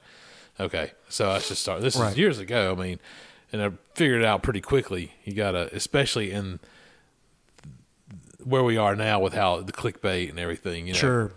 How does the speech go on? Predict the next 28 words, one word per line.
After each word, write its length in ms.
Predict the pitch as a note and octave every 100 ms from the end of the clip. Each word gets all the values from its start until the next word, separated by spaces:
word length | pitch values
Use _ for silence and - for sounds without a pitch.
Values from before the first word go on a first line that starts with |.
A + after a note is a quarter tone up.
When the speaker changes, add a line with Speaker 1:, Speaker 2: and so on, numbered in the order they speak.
| A#2 A#2
Speaker 1:
years 140 | C3+
Speaker 2:
absolutely. 160 | A2 A2 G#2+
Speaker 1:
ago, 80 |
I 40 | G2
realized, 420 | F#2 F2+ E2+ D#2+
okay, 340 | G2+ F2+ D#2+ -
you 120 | G2+
gotta 200 | F#2+ E2+
read 220 | E2 E2
the 60 | D#2
story. 360 | - D#2+ D2 - -
Speaker 2:
The, 420 | D3 D3+ D3+ C#3 C3+ C3+ C3+ C3+ B2+ - -
the, 380 | - D#3+ C3 E2+ - _ _ -
<clears throat> 0 |
um, 420 | C3+ C3+ B2+ A2+ G#2+ _ _ _ _ _ _ _ _ _ _ _ _ _ _ _ _ _ _ _ _ _ _ _ _ _ _ _ _ _ _ _ _ _ _ - - -
so 500 | - D3 C#3+ C#3 - G#2+
news 580 | C3 C3+ E3 F#3+ G3+ -
for 220 | D#3+ C#3+
me, 460 | B2+ C3+ C3+ C#3 D3
it 220 | A#2+ A2+
comes 220 | A#2+ A2+
from 180 | - A2+
two 160 | A#2+
places. 560 | A2+ A#2 E2+ - - - _ _ _ _ _ _ _ _ _ _ _ _ _ - -
And 120 | C3
there's 180 | B2 A#2
a 60 |
reason. 400 | B2+ C3+ C3 G#2